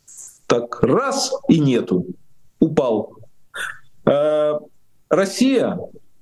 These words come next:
могла проиграть в этой войне вот фактически несколько дней назад, когда Пригожин начал свой путч. Если бы, повторяю, он дошел до Москвы,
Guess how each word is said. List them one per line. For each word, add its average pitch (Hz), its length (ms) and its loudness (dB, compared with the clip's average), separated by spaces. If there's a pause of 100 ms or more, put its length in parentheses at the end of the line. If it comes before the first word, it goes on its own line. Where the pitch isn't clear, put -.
(200)
могла 170 760 0 (300)
проиграть 160 640 2
в 131 40 2
этой 135 300 4
войне 175 480 2 (1160)
вот 147 260 0 (120)
фактически 175 540 2
несколько 180 380 2
дней 156 220 4
назад, 156 440 2
когда 135 380 2
Пригожин 131 600 2
начал 123 340 0
свой 113 260 0
путч. - 500 -2 (640)
Если 185 340 4
бы, 147 160 2
повторяю, 127 520 2
он 120 100 0
дошел 131 360 2
до 117 100 4
Москвы, 185 480 0